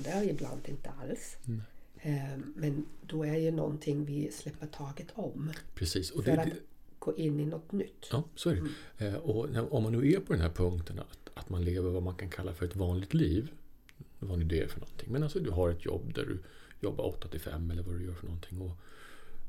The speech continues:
Speaker 2: ehm, ja, du har din familj och du har din vardag och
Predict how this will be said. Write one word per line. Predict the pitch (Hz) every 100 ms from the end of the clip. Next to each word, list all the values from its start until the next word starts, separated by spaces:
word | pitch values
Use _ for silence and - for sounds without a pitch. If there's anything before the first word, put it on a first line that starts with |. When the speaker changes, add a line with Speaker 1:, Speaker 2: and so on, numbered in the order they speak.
| -
Speaker 2:
ehm, | 92 90 90 87 87 87 87 - -
ja, | -
du | 151
har | 98 113
din | 110
familj | 104 117 95 101 95 92
och | 95 92 92 107
du | 107
har | 107
din | 95 92
vardag | 87 87 90 87 95 90
och | 95